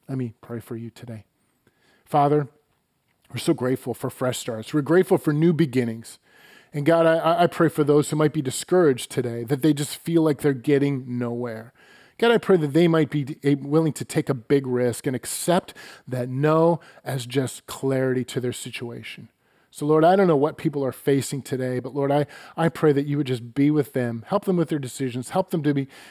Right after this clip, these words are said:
continue to strive for that fresh start that you are asking them to do. In Jesus' name I pray, amen. Well, you might be watching today, and you might be wondering how to take that next step to follow Jesus, to get that clarity that you might be looking for.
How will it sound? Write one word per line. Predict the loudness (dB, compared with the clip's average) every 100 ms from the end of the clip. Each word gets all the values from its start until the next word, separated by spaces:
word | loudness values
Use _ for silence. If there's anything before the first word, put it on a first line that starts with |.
| -10
continue | -8 -6 -4 -4
to | -6 -10
strive | -6 2 2 2
for | -4
that | -6
fresh | -8 -6 -4 -4 -8
start | -6 -6 -6
that | -8
you | -6
are | -6 -8
asking | -10 -10 -10 -8
them | -8 -10
to | -14
do. | -14 -14 -16 _ _ _ _ _
In | -10
Jesus' | -8 -8 -8
name | -6
I | -8
pray, | -8 -12 -14 -18 _ _ _ _ _
amen. | -10 -8 -10 -12 _ _ _ _ _ -20 _ -4
Well, | 0
you | 2
might | 2
be | 2
watching | 2 0 -2 -8
today, | -8 -8 -10 -14 _ -6
and | 2
you | 4
might | 4 4
be | 4
wondering | 4 2 0 -2 -2
how | -2
to | -2
take | -2 -4 -4
that | -4
next | -4 -6 -6
step | -4 -4 -4
to |
follow | -4 -2 0 -2
Jesus, | -4 -6 -8
to | -6 0
get | 0 2 0
that | -2
clarity | -2 -2 0 0
that | -2
you | -4
might | -4 -4
be |
looking | -6 -8 -12
for. | -14 -16